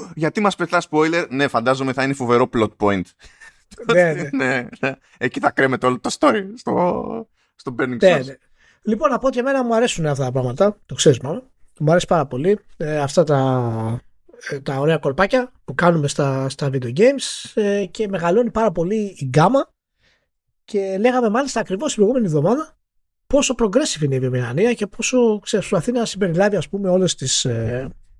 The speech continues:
Speaker 2: σεξουαλικές ταυτότητες και γενικά να μπορέσει να αναδείξει, ας πούμε, και θέματα τα έχουν να κάνουν με ομοφυλοφιλία και όχι μόνο.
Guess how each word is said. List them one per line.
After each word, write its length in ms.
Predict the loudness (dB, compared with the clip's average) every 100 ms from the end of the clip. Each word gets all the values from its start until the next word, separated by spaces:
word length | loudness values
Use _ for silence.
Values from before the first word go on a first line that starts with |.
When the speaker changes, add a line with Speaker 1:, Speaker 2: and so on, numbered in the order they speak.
| _
Speaker 2:
σεξουαλικές 480 | -4 0 2 2 -2
ταυτότητες 720 | -6 0 2 2 2 0 0 -8 -18 -20 _ _ _ _
και 720 | 0 2 4 2 0 -2 -8 -6
γενικά 520 | -2 0 0 0 0
να 160 | 0 0
μπορέσει 340 | 0 0 -2
να 60 | -4
αναδείξει, 440 | -2 -2 -2 -2
ας 100 | -4
πούμε, 800 | -2 2 2 4 2 0 -4 -10 -20 -20 -6
και 320 | 2 2 2 -4 -16 -18 -20 -20
θέματα 500 | 0 2 4 2 0
τα 180 | 0 -2
έχουν 200 | 0 -2
να 80 |
κάνουν 240 | 2 2 2
με 100 | 2
ομοφυλοφιλία 720 | 0 -4 -6 -8 0 4 4
και 120 | 4
όχι 140 | 0 0
μόνο. 160 | -6